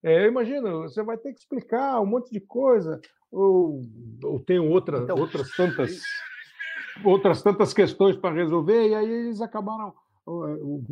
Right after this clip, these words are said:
Speaker 1: o presidente acabou não podendo participar e também não sugeriu, não, não autorizou, não indicou ninguém pra participar. Qual seria,
Speaker 2: Então,
Speaker 1: você
Speaker 2: Kleber.
Speaker 1: conversa com eles, Edu? Você, você frequenta
Speaker 2: Eu
Speaker 1: lá, conversa com a diretoria?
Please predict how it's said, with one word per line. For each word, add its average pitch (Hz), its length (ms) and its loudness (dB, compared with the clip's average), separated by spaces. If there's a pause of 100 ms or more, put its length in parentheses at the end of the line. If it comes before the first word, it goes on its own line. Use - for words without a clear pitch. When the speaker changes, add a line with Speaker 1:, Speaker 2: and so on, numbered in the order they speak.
Speaker 1:
o - 40 -4
presidente 156 440 2
acabou 156 280 0
não 156 120 0
podendo 147 360 0
participar 175 560 0
e 190 60 2
também 165 300 2
não 165 200 -2 (340)
sugeriu, 131 480 6
não, 117 240 2 (520)
não 120 100 2
autorizou, 117 760 4
não 113 200 0
indicou 110 340 0
ninguém 131 300 2
pra 139 120 -4
participar. 151 600 0 (340)
Qual 440 160 4
seria, 247 300 2
Speaker 2:
Então, 180 120 -2
Speaker 1:
você 202 180 0
Speaker 2:
Kleber. 254 60 0
Speaker 1:
conversa 262 520 2
com 180 220 -4
eles, 196 280 -2
Edu? 131 280 -4
Você, 202 180 -4
você 233 220 -6
frequenta 226 640 -4
Speaker 2:
Eu 151 60 -2
Speaker 1:
lá, 196 220 -2
conversa 185 480 -10
com - 80 -4
a 170 40 0
diretoria? 156 540 -2